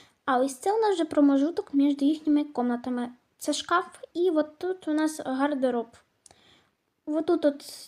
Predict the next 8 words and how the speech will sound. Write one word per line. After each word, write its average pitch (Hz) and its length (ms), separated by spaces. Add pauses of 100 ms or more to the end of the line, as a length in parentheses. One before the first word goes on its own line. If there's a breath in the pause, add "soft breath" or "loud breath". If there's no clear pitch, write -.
ціла 294 300
сторона, 277 800
це 247 260
Натана, 381 680
а 294 40
це 311 200
Ніколь. 320 500 (1300 soft breath)
Так. - 420